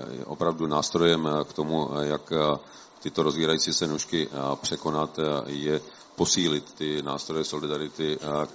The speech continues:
ať už, eh, se jedná o zásah do daňové, eh, soustavy,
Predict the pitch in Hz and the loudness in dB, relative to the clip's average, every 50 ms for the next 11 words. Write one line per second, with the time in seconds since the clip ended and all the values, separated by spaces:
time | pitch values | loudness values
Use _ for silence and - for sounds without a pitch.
0 | 50 - - 69 78 - 85 80 - - - 80 80 78 76 - - - - 80 | -12 -14 -12 -12 -10 -8 -8 -8 -6 -2 0 0 2 2 0 -2 -4 -6 -4 -2
1 | 78 80 76 - 78 76 78 76 78 78 78 76 - 78 73 78 80 78 76 - | -2 -2 -2 -4 -4 -4 -4 -2 0 0 0 0 0 -2 -2 0 2 2 2 2
2 | - 82 76 - - 73 76 73 73 71 69 69 73 71 76 76 76 78 78 78 | 2 0 -2 -4 -4 -2 0 0 2 0 0 -2 -2 -2 -2 0 2 2 2 2
3 | 78 76 76 73 73 73 71 71 - 78 76 - - 80 78 78 76 | 0 0 -2 -2 -2 -2 -2 -2 -4 -8 -8 -4 -2 -2 0 0 -2